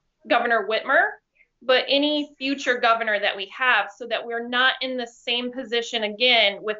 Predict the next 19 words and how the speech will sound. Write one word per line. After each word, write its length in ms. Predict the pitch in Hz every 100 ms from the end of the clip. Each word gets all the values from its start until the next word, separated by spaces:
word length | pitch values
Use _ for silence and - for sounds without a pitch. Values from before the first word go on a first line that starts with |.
| -
overreach, 880 | 226 240 214 170 - - - - - _ _ _ _ -
um, 420 | 214 208 196 202
which 160 | 233
is 140 | 240 220
what's 200 | 247 247
happening. 720 | - 285 285 285 - - - _ _ - - _ _
Just 280 | - 269 269
like 200 | 277 254
she 200 | - 294
was 160 | 311 311
supposed 340 | 302 285 -
to 100 | 285
get 420 | 226 240 233 226 - - -
legislator 680 | 233 240 277 - 269 262 233
approval 800 | 214 - 381 415 233 208 202 -
to 160 | - 277
extend 520 | - - 294 311 320
the 40 | 226
lockdown 720 | 175 117 - 170 92 110